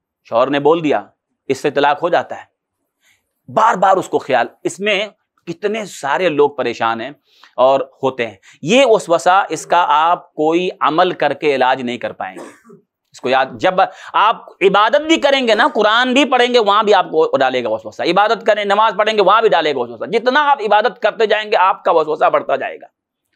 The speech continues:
ये वसवसा वो है जो आप किसी अमल के जरिया से इसको नहीं खत्म कर सकते हैं। इसका इलाज दो ही है। नंबर एक, सबसे पहली चीज है कि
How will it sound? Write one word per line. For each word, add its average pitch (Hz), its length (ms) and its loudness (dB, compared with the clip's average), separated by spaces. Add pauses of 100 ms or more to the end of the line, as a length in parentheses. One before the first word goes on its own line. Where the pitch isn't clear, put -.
(260)
ये 196 180 4
वसवसा 208 460 2
वो 175 200 0
है 165 180 2
जो 165 100 -2
आप 143 240 0
किसी 143 220 -6
अमल 175 380 0
के 185 140 0
जरिया 160 320 2
से 170 140 -4
इसको 165 460 0 (260)
नहीं 180 200 0
खत्म 170 220 -2
कर 151 120 -4
सकते 120 300 -10
हैं। 110 100 -12 (360)
इसका 196 340 0
इलाज 190 320 0
दो 151 160 0
ही 151 160 -2
है। - 180 -12 (600)
नंबर 156 220 0
एक, 190 600 -2 (380)
सबसे - 300 -6
पहली 147 300 -2
चीज 131 260 -8
है 135 240 0
कि 151 140 -10